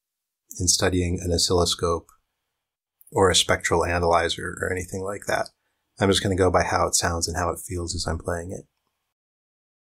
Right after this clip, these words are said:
On that said, I do take a lot of inspiration from the physics and the mechanics of how the cello works, and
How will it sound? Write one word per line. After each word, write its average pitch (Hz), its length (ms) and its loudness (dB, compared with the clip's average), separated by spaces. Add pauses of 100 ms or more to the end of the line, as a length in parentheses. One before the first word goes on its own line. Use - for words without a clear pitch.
(480)
On 104 260 4
that 123 260 6
said, 120 420 6
I 101 160 2
do 120 240 0
take 113 240 2
a 113 60 2
lot 98 200 6
of 92 120 4
inspiration 95 800 0
from 90 320 -2
the 90 380 -8 (760)
physics 90 460 2
and 98 80 0
the 92 60 2
mechanics 90 520 0
of 87 120 -8
how 90 160 0
the 90 100 -4
cello 90 380 0
works, - 680 0 (680)
and 85 500 -2